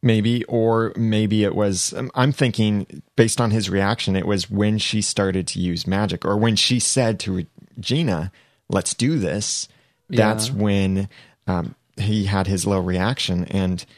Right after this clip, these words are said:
Speaker 1: it seemed like he was a bit disappointed that she was
Speaker 2: Hmm.
Speaker 1: willing to use magic.
Speaker 2: I think he was concerned. 'Cause, 'cause he did, he did kinda lie in this scene. He said that she had just left,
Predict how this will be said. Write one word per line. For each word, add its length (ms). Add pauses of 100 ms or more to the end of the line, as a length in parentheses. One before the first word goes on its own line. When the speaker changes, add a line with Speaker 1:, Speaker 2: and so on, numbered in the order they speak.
(120)
Speaker 1:
it 140
seemed 260
like 200
he 180
was 240
a 160
bit 260
disappointed 840
that 340 (300)
she 200
was 340
Speaker 2:
Hmm. 260 (160)
Speaker 1:
willing 420
to 380 (220)
use 260
magic. 340
Speaker 2:
I 80
think 180
he 80
was 140
concerned. 680 (300)
'Cause, 120 (140)
'cause 160
he 120
did, 440
he 180
did 200
kinda 200
lie 200
in 160
this 120
scene. 320
He 160
said 320
that 160
she 220
had 220
just 240
left, 520